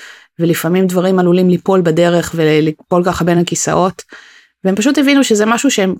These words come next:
חייבים לשנות אותו. הם יכולים להמשיך לעבוד עם הוואטסאפ בשביל תקשורת מהירה ו-, ויעילה יותר עם הלקוחות,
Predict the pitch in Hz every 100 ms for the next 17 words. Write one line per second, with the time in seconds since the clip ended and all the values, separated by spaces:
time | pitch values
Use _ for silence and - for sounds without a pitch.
0 | - - 180 247 254 214 190 180 180 -
1 | 139 170 - 175 254 285 - 170 - 156
2 | 160 196 190 160 151 170 180 147 - 165
3 | 175 165 - 160 170 170 156 151 160 160
4 | 165 143 151 - - - 151 156 147 143
5 | 139 135 139 202 180 151 135 135 135 -
6 | 320 269